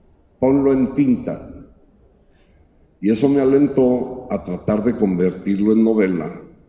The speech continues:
en los pasados meses. Y entonces busqué en mis libretas anécdotas, cosas que pudieran alimentar para inflar el cuento,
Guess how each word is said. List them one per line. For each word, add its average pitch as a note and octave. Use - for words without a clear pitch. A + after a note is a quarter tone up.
en D#2
los F2
pasados G2
meses. -
Y -
entonces E3
busqué C#3
en F#3+
mis E3+
libretas C#3
anécdotas, A#2+
cosas D3+
que C3
pudieran B2+
alimentar G#2
para G2+
inflar B2+
el C3
cuento, C#3+